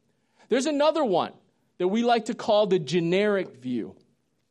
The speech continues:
that God is whatever you want him to be.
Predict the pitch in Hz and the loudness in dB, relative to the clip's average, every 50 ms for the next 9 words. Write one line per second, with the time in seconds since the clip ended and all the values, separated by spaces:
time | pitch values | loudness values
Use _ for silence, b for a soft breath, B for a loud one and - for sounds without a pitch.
0 | - _ _ - 175 180 185 151 139 - 202 208 233 254 262 285 226 190 185 208 | -20 _ _ -4 -2 0 -2 0 2 2 4 4 4 4 2 0 0 -2 -2 -2
1 | 220 214 - - 220 233 262 277 269 277 294 294 254 202 190 180 170 160 180 185 | -2 -4 -2 0 2 4 4 4 2 2 0 0 2 0 0 -2 0 0 0 0
2 | 190 196 196 190 196 196 185 - 190 160 180 180 147 120 | 2 2 0 0 -2 -2 -4 -4 -4 -2 0 0 0 -2